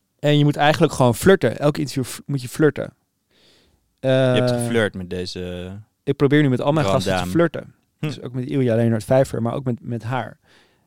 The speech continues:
Speaker 1: En, eh, dat, dat ging, dat werd heel leuk.
Speaker 2: Nou, mooi. Kun je
Speaker 1: Ja.
Speaker 2: luisteren via allerhande podcasting-apps. Het zijn er heel veel
Speaker 1: Helemaal
Speaker 2: podca-,
Speaker 1: niet.
Speaker 2: podcasts.
Speaker 1: Alleen via Podimo.
Speaker 2: Kun je alleen via Podimo
Speaker 1: Ja.
Speaker 2: luisteren. Is dat echt zo?
Speaker 1: Ja, het gaat toch mee?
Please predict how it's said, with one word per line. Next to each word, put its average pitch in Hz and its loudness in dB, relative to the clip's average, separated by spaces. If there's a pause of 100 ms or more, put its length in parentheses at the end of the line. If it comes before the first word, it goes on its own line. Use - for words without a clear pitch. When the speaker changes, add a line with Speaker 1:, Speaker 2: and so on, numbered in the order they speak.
(180)
Speaker 1:
En, 127 -2
eh, 117 -6
dat, 131 -6
dat 113 -6
ging, 123 -8
dat 110 -10
werd 107 -8
heel 101 -8
leuk. 113 -12 (920)
Speaker 2:
Nou, 98 -6
mooi. 92 -10 (220)
Kun 147 -4
je 127 2
Speaker 1:
Ja. 117 4
Speaker 2:
luisteren 120 0
via 120 -2 (100)
allerhande 135 2
podcasting-apps. - -6 (280)
Het - -18
zijn 117 -2
er 120 0
heel 139 2
veel 139 0
Speaker 1:
Helemaal 123 0
Speaker 2:
podca-, 175 -2
Speaker 1:
niet. 196 -12 (100)
Speaker 2:
podcasts. 110 -4
Speaker 1:
Alleen 147 2
via 113 -4
Podimo. 185 -6
Speaker 2:
Kun 147 -4
je 143 -2
alleen 143 0
via 143 0
Podimo 120 0
Speaker 1:
Ja. 87 -4
Speaker 2:
luisteren. 90 -6 (920)
Is 131 -12
dat 175 -12
echt - -6
zo? 240 -6 (240)
Speaker 1:
Ja, 160 -4
het - -8
gaat 135 -6
toch 135 -8
mee? 151 -4